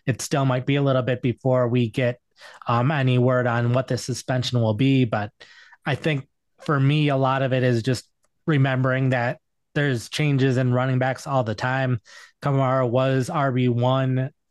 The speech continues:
as recently as twenty twenty, but we also saw guys like Ezekiel Elliott, Kareem Hunt, Mike Davis, Melvin Gordon, all top tw-,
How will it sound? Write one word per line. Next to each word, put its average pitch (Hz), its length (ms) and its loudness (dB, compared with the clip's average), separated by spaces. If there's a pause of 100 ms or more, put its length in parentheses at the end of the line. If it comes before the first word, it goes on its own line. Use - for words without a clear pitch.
as 127 360 -2
recently 139 420 2
as 117 140 0
twenty 127 280 0
twenty, 135 560 0 (320)
but 139 120 2
we 135 120 4
also 131 320 0
saw 131 300 -2
guys 123 360 0
like 120 140 -4
Ezekiel 127 540 0
Elliott, 147 480 0
Kareem 127 340 0
Hunt, 139 380 -2
Mike 127 240 -2
Davis, 131 480 0
Melvin 117 300 0
Gordon, 127 480 2 (360)
all 175 200 2
top 147 400 -6
tw-, - 260 -4